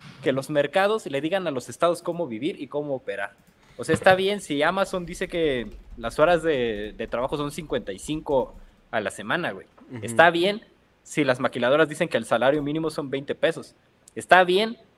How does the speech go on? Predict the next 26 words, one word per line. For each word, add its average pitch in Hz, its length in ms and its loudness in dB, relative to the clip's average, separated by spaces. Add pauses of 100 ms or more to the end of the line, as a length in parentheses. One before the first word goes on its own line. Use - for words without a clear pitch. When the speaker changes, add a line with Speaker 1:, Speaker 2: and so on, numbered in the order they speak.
(160)
Speaker 1:
si, 127 680 0
si 156 140 -2
las 131 180 4
cafeteras, 180 800 4
eh, 113 260 -8
si 127 220 -6
la, 120 160 -2
las 135 140 -10
cafeteras 160 360 -2
de 131 80 -6
Starbucks 165 520 -2 (260)
están 160 220 -2
comprando 175 360 0
el 147 100 0
kilo 175 220 0
de 135 100 4
café 151 340 -2
a 131 200 4
diez 110 200 -8
pesos. - 380 -10 (160)
Está 143 220 -6
bien, 339 240 -4
Speaker 2:
Ujú. 110 280 -14 (360)
Speaker 1:
porque 135 460 0
hay 143 180 0
inversión, 175 580 -2